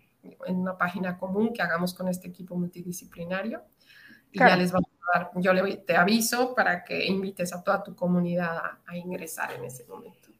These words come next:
Speaker 2: Más que nada, coméntalo tú, cuál es tu código de,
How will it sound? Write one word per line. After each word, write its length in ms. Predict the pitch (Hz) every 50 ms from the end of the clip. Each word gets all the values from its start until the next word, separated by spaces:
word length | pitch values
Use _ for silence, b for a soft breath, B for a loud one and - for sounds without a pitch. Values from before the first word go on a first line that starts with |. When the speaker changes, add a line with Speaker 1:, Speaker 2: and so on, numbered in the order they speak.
| _ _ -
Speaker 2:
Más 200 | - 226 233 -
que 80 | - 247
nada, 280 | 220 220 220 226 226 226
coméntalo 520 | 226 214 220 233 220 226 240 220 220 214
tú, 120 | 247 240
cuál 160 | - 240 233 220
es 140 | 220 -
tu 140 | - 214 202
código 400 | - 208 208 202 196 202 202 196
de, 340 | 196 190 180 175 175 170